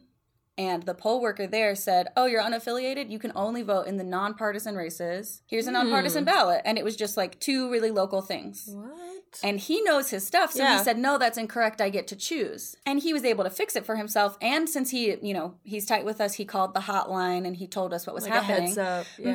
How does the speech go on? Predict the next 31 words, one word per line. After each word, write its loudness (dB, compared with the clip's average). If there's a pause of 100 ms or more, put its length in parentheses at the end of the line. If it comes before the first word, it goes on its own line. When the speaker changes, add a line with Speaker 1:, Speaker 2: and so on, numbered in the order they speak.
Speaker 1:
Mm-hmm. 0
And -2
thankfully 0
it 4
was -2
the -6
first -4
day 2
of 0
early 0
voting. 0
So, 2
you -4
know, -2 (100)
the 4
lawyers 2
talked -2
it -10
through 0
on -2
the -6
hotline, 0
then 0
called 2
the -8
county -6
board -4
of -10
elections -4
in -6
Durham -2